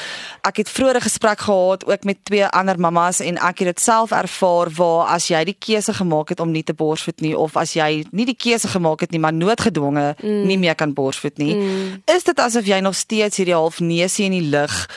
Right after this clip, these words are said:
Speaker 1: reaksie van mense af kry. En tog voel ek formule het sy plek.
Speaker 2: Mm.
Speaker 1: Formulemelk het sy plek en
Speaker 2: Ja.
Speaker 1: formulemelk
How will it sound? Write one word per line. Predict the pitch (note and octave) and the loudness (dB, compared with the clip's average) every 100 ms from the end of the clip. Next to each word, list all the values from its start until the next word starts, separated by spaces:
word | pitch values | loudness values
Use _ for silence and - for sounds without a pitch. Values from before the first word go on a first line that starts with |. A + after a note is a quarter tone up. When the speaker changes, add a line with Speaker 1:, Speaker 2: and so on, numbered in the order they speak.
| - - - _ - | -18 -18 -20 _ -4
Speaker 1:
reaksie | F3 G3 A3 A3+ - A3+ | -2 0 -2 -2 -2 -2
van | G#3+ F#3+ | 0 0
mense | E3+ D#3+ - | 0 0 -2
af | - - - | -2 -4 -6
kry. | - G#3 F#3 F#3 G3+ - - - - _ _ - | 0 2 2 2 -2 -6 -14 -14 -18 _ _ -2
En | D4+ - | -2 0
tog | G4 G4+ | 0 0
voel | - D#4+ D#4 | -2 0 0
ek | D#4 | 0
formule | D4 B3 G3+ B3 F3 D#3 | -2 0 2 2 2 0
het | A3+ | 0
sy | - G3 | -2 -2
plek. | - C4+ E3+ G1+ | 0 0 0 -2
Speaker 2:
Mm. | F3+ G#3 | -4 0
Speaker 1:
Formulemelk | C#4 A3 G#3 A#3 G3 F#3 F#3+ - D3 | 0 0 0 2 2 2 0 -6 -6
het | E3 F#3 | -4 -2
sy | - G#3 | -2 -2
plek | - D#3 E3+ A3+ | 0 2 2 0
en | B3+ | -2
Speaker 2:
Ja. | B3+ | 0
Speaker 1:
formulemelk | A3 F3+ F#3 F#3+ F3 E3+ | -2 -2 0 0 2 0